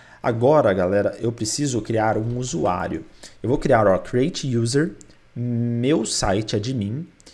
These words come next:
identified by, aqui é a senha dele. Enter. Então, eu tenho que lembrar só que a senha é essa daqui. Legal. Outra coisa que eu vou fazer agora é dar um grant all permissions on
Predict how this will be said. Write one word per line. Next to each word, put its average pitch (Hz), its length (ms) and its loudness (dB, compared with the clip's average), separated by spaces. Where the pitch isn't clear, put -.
identified 120 800 0
by, 113 560 -6
aqui 127 400 -8
é 120 80 -2
a 131 80 0
senha 120 640 -6
dele. 90 360 -6
Enter. 95 400 -6
Então, 107 160 -2
eu 107 60 0
tenho 104 160 -2
que - 100 -10
lembrar 101 320 -2
só 107 200 -6
que - 80 -8
a 107 40 -4
senha 110 400 -6
é 107 100 -10
essa 113 200 -10
daqui. 123 320 -8
Legal. 120 300 -2
Outra 208 200 0
coisa 185 160 2
que 151 80 0
eu 143 40 4
vou 131 100 2
fazer 117 240 0
agora 151 420 6
é 120 240 0
dar 117 120 2
um 131 180 0
grant 113 600 -2
all 104 400 2
permissions 113 840 -4
on 107 260 0